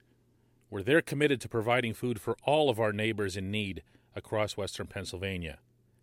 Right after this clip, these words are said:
They, in turn, need your help. Find out how one dollar can be turned into five full meals for those in need. Visit pittsburghfoodbank dot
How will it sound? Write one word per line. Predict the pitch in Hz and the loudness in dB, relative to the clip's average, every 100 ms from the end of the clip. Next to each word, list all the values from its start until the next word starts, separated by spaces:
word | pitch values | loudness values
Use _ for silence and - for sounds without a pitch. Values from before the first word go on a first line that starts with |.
| _ _ _ | _ _ _
They, | 156 214 185 | 8 8 8
in | 123 | 2
turn, | - 90 92 117 - - | -4 -6 -4 -6 -10 -8
need | 101 120 123 - _ | -4 -2 -4 -12 _
your | 110 139 175 | -8 -2 0
help. | 135 160 107 - | 2 2 0 -2
Find | - - 170 208 | -12 -2 0 2
out | 180 170 | 2 0
how | - 123 113 - _ _ | 0 -2 -2 -6 _ _
one | 82 151 240 | -4 0 2
dollar | 220 214 156 80 - _ _ _ _ _ _ | 4 4 4 2 -4 _ _ _ _ _ _
can | 117 | -6
be | 104 107 | -4 -4
turned | - 127 117 | -4 -4 -2
into | 107 - | -6 -8
five | - - 123 131 135 - _ | -6 0 2 2 0 -2 _
full | - - 127 123 123 - _ - | -20 -8 -4 -2 -2 -6 _ -10
meals | 107 110 82 - - - _ _ _ _ _ _ _ - | -4 -4 -6 -10 -14 -16 _ _ _ _ _ _ _ -10
for | 90 | -4
those | 95 90 | -4 -2
in | 101 92 | -4 -4
need. | 95 87 76 - _ _ | -4 -4 -8 -14 _ _
Visit | 107 95 92 - | -4 -2 -4 0
pittsburghfoodbank | 180 - 160 139 - 147 135 98 92 90 - _ _ _ - | 0 4 4 4 0 -2 0 0 0 -2 -8 _ _ _ 2
dot | 107 113 | 4 4